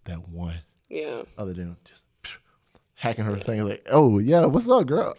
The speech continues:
Speaker 1: Hey, I can't hack, I can't hack shit anyway. I'm just playing with y'all. I don't know how to hack. <laughs> I wish I did.
Speaker 2: Oh, my God. Well, I think dating an athlete, too, is cool because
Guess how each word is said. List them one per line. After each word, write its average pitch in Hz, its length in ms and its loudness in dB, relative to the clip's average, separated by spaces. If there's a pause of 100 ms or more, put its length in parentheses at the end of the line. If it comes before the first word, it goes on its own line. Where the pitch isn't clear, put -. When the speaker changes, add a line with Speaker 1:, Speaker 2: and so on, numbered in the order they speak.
Speaker 1:
Hey, 104 240 -4
I 98 60 0
can't 98 160 -6
hack, 92 220 -10
I 104 100 -8
can't 101 160 -6
hack 92 140 -8
shit 104 200 -16
anyway. 92 360 -10
I'm 95 120 -6
just 90 120 -10
playing 95 160 -4
with 90 80 -6
y'all. 90 100 -8
I 90 40 -10
don't 92 100 -4
know 90 100 -6
how 90 100 -10
to 90 80 -14
hack. 104 200 -8 (500)
<laughs> - 480 -20
I - 40 -10
wish 92 260 -6
I 95 40 -10
did. 87 200 -12
Speaker 2:
Oh, 190 260 -12
my 143 140 -14
God. 143 420 -18 (500)
Well, 214 420 -4 (140)
I 185 120 -8
think - 480 -12 (340)
dating 190 420 -4
an 170 80 -12
athlete, 160 440 -10
too, 151 500 -8 (840)
is 175 240 0
cool 196 240 -4
because 151 760 -10